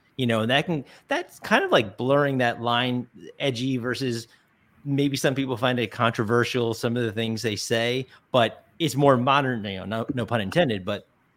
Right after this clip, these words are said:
more modern day where audiences are sort of, you know, could they make it in two thousand twenty-three? I don't know. Some of the <laughs> jokes they said a decade ago,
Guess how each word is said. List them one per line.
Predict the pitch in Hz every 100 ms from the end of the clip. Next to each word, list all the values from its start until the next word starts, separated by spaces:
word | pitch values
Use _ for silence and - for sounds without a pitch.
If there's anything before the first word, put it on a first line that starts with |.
| _ _ _ -
more | 135 120
modern | 110 143 151 117
day | 104 101
where | 95 107 98 95 - -
audiences | 147 135 117 123 107
are |
sort | 101 117 104
of, | 92 -
you | 107
know, | 92
could | - 170
they | 139
make | 139 143
it | 131
in | 113
two | 156
thousand | 143 139 135
twenty-three? | 120 139 143 - 175 208 - _
I | 196
don't | 98 165 -
know. | 98 117 185
Some | 165 156
of | 147
the | 147
<laughs> | 127
jokes | - 175 -
they | 127
said | - 147 143 147 - -
a | 120
decade | 107 123 147
ago, | 139 151 160